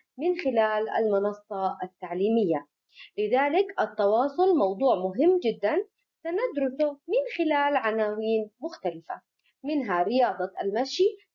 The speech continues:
خالتي ندى، في المكتبة، وأنا آسف. هذه هي النصوص المقروءة التي سنتناولها،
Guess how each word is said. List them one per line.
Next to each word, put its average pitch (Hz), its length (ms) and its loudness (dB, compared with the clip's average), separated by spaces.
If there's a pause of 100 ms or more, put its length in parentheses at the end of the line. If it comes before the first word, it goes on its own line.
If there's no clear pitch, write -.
خالتي 190 480 -2
ندى، 320 420 2 (260)
في 302 60 -10
المكتبة، 285 800 0 (220)
وأنا 247 840 -4 (280)
آسف. 180 340 -8 (360)
هذه 226 500 -2
هي 262 120 4
النصوص 202 640 -2 (100)
المقروءة 202 540 2
التي 196 280 -2
سنتناولها، 214 880 0